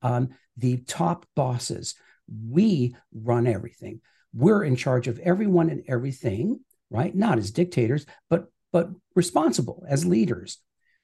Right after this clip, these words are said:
We have to step up, and we have to be, uh, uh, to show that we're fit for the job.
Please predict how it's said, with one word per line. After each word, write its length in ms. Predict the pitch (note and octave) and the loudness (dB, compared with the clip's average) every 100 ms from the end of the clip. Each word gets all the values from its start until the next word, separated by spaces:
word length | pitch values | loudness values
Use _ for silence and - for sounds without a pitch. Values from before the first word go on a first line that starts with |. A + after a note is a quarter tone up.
| - | 0
We 240 | C3+ G#3+ | 6 8
have 260 | F#3 F3+ F3 | 8 8 6
to 100 | E3+ | 0
step 320 | - E3 D#3 | 0 0 2
up, 220 | G3 F3 - | 2 2 0
and 140 | C#3 | -2
we 160 | C#3 D3 | 0 -4
have 360 | - E3+ E3 - | -4 -2 -2 -4
to 100 | F3 | -4
be, 380 | D3 D3+ F3 - _ _ | 0 0 -2 -6 _ _
uh, 240 | C3+ C3+ C#3 - - | -2 -2 -2 -8 -8
uh, 280 | C3+ C3+ - - - | -4 -4 -6 -12 -6
to 120 | C3+ | -4
show 420 | - - G3 D3+ | 0 4 4 4
that 240 | C#3 C#3 | 0 -2
we're 140 | C#3 C3+ | -4 -8
fit 280 | - B2 - | -6 -8 -4
for 120 | A#2+ | -4
the 100 | B2 | -2
job. 460 | B2+ F#3 F3 - | 0 -2 -2 -10